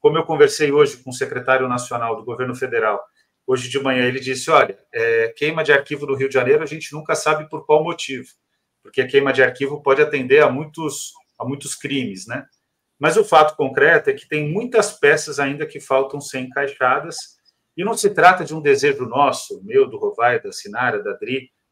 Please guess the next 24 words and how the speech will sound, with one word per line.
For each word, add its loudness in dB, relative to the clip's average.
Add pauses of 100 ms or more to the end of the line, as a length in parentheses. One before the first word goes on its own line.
da 0
nossa 0
comunidade -2
aqui -18
que -20
tá -6
comentando, -6
não -8
se -12
trata 0
de -12
um -12
desejo -4
nosso -4 (340)
de -12
continuar 2 (340)
tratando 4
desse -2
caso. 2
Esse -10
caso 4
gera 6
muita 0
dor. 6